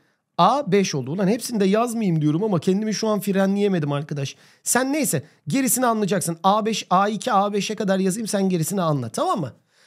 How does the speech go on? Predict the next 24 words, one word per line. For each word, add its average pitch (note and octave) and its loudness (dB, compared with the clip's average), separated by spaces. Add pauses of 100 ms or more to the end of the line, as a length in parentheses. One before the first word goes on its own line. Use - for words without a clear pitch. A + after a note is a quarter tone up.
(120)
Burada A#3+ 0
toplamda B3+ 0
kaç C#4+ -4
tane G#3 2
var F3 2
arkadaş? E3 0 (120)
On F#3 6
tane A#2 -4
var. A2 -2
Burayı D4+ 4
anladın D#4 -2
mı? F#3+ -4 (760)
Ev, C#4 4 (500)
A G3 4
bir D4 0
ile C4+ 0
A G#3 2
iki A#3+ -8
üçgeni A3 -4
kaç D4+ -2
farklı A#3+ 0
noktada G3+ -2
kesişti? F#3 -4
Altı. D3 -2